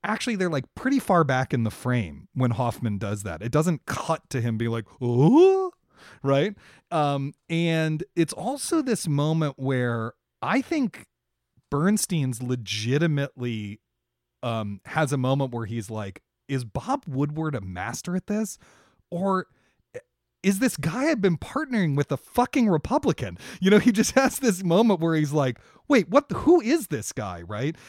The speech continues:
And it, it, it goes back to how it helps that Robert Redford, who can be a somewhat, actually a quite opaque actor.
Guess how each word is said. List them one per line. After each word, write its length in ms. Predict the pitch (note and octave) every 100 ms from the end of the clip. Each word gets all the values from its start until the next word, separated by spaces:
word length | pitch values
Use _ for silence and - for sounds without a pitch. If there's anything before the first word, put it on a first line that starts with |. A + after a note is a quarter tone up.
| - _
And 400 | F#3+ F#3+ F3+ F3 -
it, 140 | F#3+ -
it, 220 | G3 F3 -
it 180 | F#3+ D#3
goes 320 | G#3+ B3+ E3+
back 300 | C#3+ C#3 D3
to 100 | C#3
how 240 | C3 A#2 - _ _ D#3 _ _ F#3 _ _
it 160 | D3 C#3+
helps 460 | - G#3+ A3 -
that 180 | E3 - _ - D3 D#3+
Robert 340 | C3 C3 C3+
Redford, 460 | A#2+ B2 B2 A#2 G2
who 120 | A2+
can 200 | - C3
be 460 | A2+ C#3 F3+ F3+ -
a 220 | C#3 A#2+
somewhat, 580 | - - C#3 C3+ B2+ A2+ _ _ _ -
actually 260 | C3+ B2+
a 60 | G#2+
quite 500 | - B2+ D3 D3 C3 -
opaque 540 | G#2+ - G2+ D#2+ - _ _ _ _ _
actor. 500 | F#2+ E2+ - -